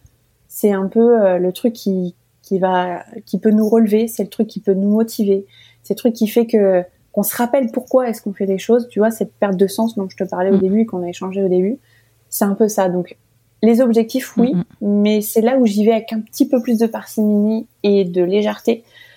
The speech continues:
Speaker 1: parce que je sais que sinon, si je me mets trop d'objectifs, je vais avoir une, une pression énorme, en fait. Et ça, c'est pas
Speaker 2: Ouais.
Speaker 1: possible.
Speaker 2: Où tu, tu redéfinis finalement la... la, la définition de l'objectif, enfin, de ce que j'entends.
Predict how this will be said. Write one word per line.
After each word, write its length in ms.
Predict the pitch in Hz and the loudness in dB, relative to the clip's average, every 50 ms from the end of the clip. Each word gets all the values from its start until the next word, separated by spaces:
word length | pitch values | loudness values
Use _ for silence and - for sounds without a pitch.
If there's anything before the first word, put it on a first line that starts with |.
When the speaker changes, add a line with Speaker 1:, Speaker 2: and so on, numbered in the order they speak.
| _ _ _ _ _ - | _ _ _ _ _ -4
Speaker 1:
parce 180 | 202 202 - | -4 -4 0
que 100 | - 233 | 0 0
je 120 | 214 202 220 | 2 2 2
sais 160 | 220 262 254 | 2 0 -2
que 80 | 254 | -2
sinon, 400 | - - 233 226 226 226 233 233 | -2 0 2 2 4 2 2 0
si 160 | 226 - 226 196 | 0 -2 -2 -2
je 60 | 202 | 0
me 80 | 196 | 0
mets 100 | 190 185 | -2 -2
trop 180 | 185 - - 240 | -4 -2 0 2
d'objectifs, 480 | 226 226 214 208 202 202 202 - 233 220 | 2 4 4 2 0 0 0 -2 -2 0
je 60 | 208 | 2
vais 60 | 190 | 2
avoir 160 | 180 185 185 | 2 2 2
une, 180 | 185 180 175 180 - _ _ - | 0 -2 -6 -6 -12 _ _ -10
une 80 | 185 170 | -10 -10
pression 300 | - - 180 - - 170 - | -8 -8 -10 -8 -8 -8 -6
énorme, 320 | 185 180 175 165 160 160 | -4 -4 -4 -4 -6 -10
en 80 | 156 156 | -14 -14
fait. 120 | - - - _ _ _ _ _ - | -18 -20 -20 _ _ _ _ _ -14
Et 200 | 185 175 170 170 170 | -12 -12 -12 -12 -12
ça, 380 | - 202 202 190 190 185 180 180 | -12 -10 -10 -10 -10 -12 -16 -14
c'est 80 | _ | _
pas 60 | - 208 | -2 0
Speaker 2:
Ouais. 40 | 208 | 0
Speaker 1:
possible. 220 | - - - _ _ _ _ _ _ - - | 0 0 -4 _ _ _ _ _ _ -6 -6
Speaker 2:
Où 60 | 175 | -4
tu, 200 | - - - - - | -4 -4 -6 -6 -8
tu 140 | - - 175 | -2 0 0
redéfinis 680 | 170 156 180 185 170 185 185 - - - 185 180 185 190 | 2 4 2 2 2 0 0 0 0 0 2 2 2 0
finalement 460 | - - 180 165 156 151 165 175 175 | -2 -2 -2 0 0 0 2 0 2
la... 280 | 170 165 151 139 143 - | 2 2 2 2 0 -2
la, 220 | - 147 135 135 131 127 - - - - - - _ _ _ _ - - - - - - - - - - - - - _ - | -2 -2 -2 -2 -2 -6 -8 -8 -10 -12 -14 -18 _ _ _ _ -20 -20 -20 -20 -20 -20 -20 -20 -20 -20 -20 -20 -20 _ -2
la 140 | - 185 160 | 0 0 2
définition 680 | 147 190 175 - - - 190 196 190 - - 226 208 - - - | 2 0 0 0 0 2 2 2 2 2 2 2 0 0 -4 -4
de 80 | 185 | -2
l'objectif, 640 | 190 180 165 170 170 180 - - - 175 - - - - | 0 0 0 -2 -4 -6 -6 -4 -8 -6 -6 -8 -10 -6
enfin, 140 | 196 156 151 | -4 -2 0
de 100 | 151 160 | 0 0
ce 80 | - | 0
que 100 | - - | 2 0
j'entends. 360 | 165 156 156 151 - 196 180 | 2 2 2 2 2 0 -2